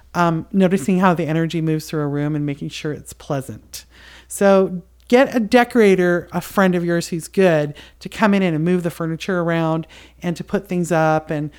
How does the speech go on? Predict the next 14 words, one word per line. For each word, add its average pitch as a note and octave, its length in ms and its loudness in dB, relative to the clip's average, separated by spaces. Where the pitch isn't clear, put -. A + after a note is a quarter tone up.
make F#3+ 280 -2
things F#3 320 -4
look F3 180 -4
good E3+ 220 0
and D#3 180 -2
remove G3 580 2
art F3 380 2
that's E3 180 -10
the F3 120 -6
wrong D#3+ 280 -2
art D3+ 360 -6
and D#3+ 240 -8
make A#3 220 -4
sure C#4 320 0